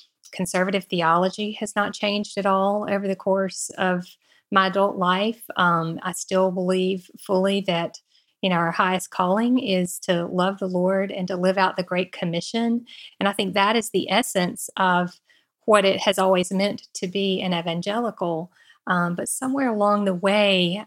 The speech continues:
our association with certain political causes has, has muddied up the distinction between, um, what are the spiritual pillars of that label and what are the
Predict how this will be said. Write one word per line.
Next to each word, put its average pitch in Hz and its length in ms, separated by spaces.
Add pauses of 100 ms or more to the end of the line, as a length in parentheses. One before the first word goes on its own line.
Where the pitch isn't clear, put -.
(140)
our 175 540 (440)
association 185 1200
with 170 440 (160)
certain 196 340
political 196 540
causes 170 800
has, 175 400 (180)
has 190 260
muddied 214 480
up 208 200
the 196 80
distinction 190 840 (420)
between, 185 560
um, 165 460 (220)
what 190 160
are 175 140
the 170 100
spiritual 202 1040
pillars 160 680 (320)
of 180 180
that 175 220
label 175 460
and 180 240
what 185 260
are 180 480
the 175 160